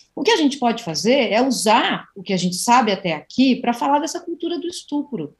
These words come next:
né? É uma cultura. Como é uma cultura? O que faz isso ser uma cultura? Por exemplo, coisas do tipo, ela não bebeu,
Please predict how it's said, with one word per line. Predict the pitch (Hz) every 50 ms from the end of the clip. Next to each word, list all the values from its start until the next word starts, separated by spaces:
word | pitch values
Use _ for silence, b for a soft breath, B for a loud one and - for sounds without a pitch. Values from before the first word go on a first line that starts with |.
| _
né? | - 175 185 196 208 208 208 b b b b b b b b
É | - 240 311
uma | 330 339 370 370
cultura. | - - 370 359 - - 294 302 302 294 254 180 147 139 143 _ _ _ _ _ _ _ _ _ _ _ _ _ _ _ _ _
Como | - 403 403 370 320 285 240
é | 208
uma | 196 190 180 180
cultura? | - 180 175 - - 160 151 131 127 - - _ _ _ _ _
O | 269 269
que | 269 370 359
faz | - - 302 302 294 269 220 214
isso | 214 - -
ser | - 220 202
uma | 190 175 180
cultura? | 175 170 - - 160 143 135 127 135 - _ _ _ _ _ _ _
Por | 349 392 427
exemplo, | 349 262 185 208 277 320 330 302 - 240 233 226
coisas | - 285 302 277 311 277
do | 269 269 269
tipo, | - - 233 220 - - 196 185 180 170 175 - _ _ _ _ _ _ _ -
ela | 240 277 285 302 311
não | 311 302
bebeu, | 285 330 254 262 294 294 294 302 254 175 - -